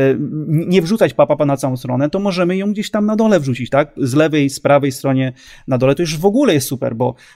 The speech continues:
bo tak, jeżeli jest super interesujący artykuł, czyta sobie, czyta sobie, wyskakuje pop-up, ona, ta osoba widzi tego pop-upa, ale chce dokończyć, wybiera, tak? Ma, ma w tym momencie wybór, może dalej czytać albo może tutaj.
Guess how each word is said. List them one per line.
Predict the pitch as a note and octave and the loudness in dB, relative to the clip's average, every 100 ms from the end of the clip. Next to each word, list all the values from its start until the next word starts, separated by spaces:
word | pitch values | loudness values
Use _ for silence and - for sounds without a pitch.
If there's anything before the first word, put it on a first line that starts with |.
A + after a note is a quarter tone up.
| - | 0
bo | C3+ | 2
tak, | C#3+ C3 | 2 0
jeżeli | C3+ D#3+ | 0 2
jest | D3+ - - | 0 -2 -6
super | F3+ F#3 | -2 0
interesujący | E3+ F3 F3 F#3 E3+ E3 D#3+ D3 | 0 0 0 0 0 0 0 -2
artykuł, | C3+ C3+ A#2+ | -2 -8 -4
czyta | - D#3+ | -2 0
sobie, | C3 C3 B2 | 0 -2 -4
czyta | C#3 B2 | -4 -6
sobie, | A#2 A#2+ C#3 G#3+ D#3 | -4 -2 0 -2 -2
wyskakuje | F3 G3 F3+ G3 | -2 -2 2 2
pop-up, | D3 B2 D3 G3 _ _ _ _ _ | 2 0 0 -4 _ _ _ _ _
ona, | D3 G3+ B3 E3+ | 2 2 2 0
ta | G3 G3 | 2 2
osoba | F#3+ A3+ | 2 2
widzi | G#3 D#3+ B2+ | 2 2 0
tego | B2 B2 | -2 -2
pop-upa, | A#2+ C3 F3+ B3+ | -2 0 0 0
ale | G3 C#4 | 2 0
chce | F4+ - C#4 | -2 -4 -4
dokończyć, | C#4+ C4 D#3 C3 A#2+ | 0 2 2 -2 -2
wybiera, | F3+ G3+ G3 A#2 A#2+ | 0 2 2 0 -8
tak? | - D#3 F3 _ _ _ _ _ | -4 -4 -4 _ _ _ _ _
Ma, | D#3 F3+ | 0 2
ma | F3 | 2
w | F#3+ | 0
tym | G3+ | 0
momencie | F#3+ F#3 - E3+ | 0 -2 0 2
wybór, | D#3+ C#3+ G#3+ G#3+ | 4 4 2 2
może | F#3 E3 | -2 2
dalej | F#3 F#3+ | 2 2
czytać | F#3+ E3 E3+ - | 0 0 -2 0
albo | D3+ D3 | 0 2
może | D3 D3 D3 | 2 0 -2
tutaj. | B2+ A#2 | -4 -8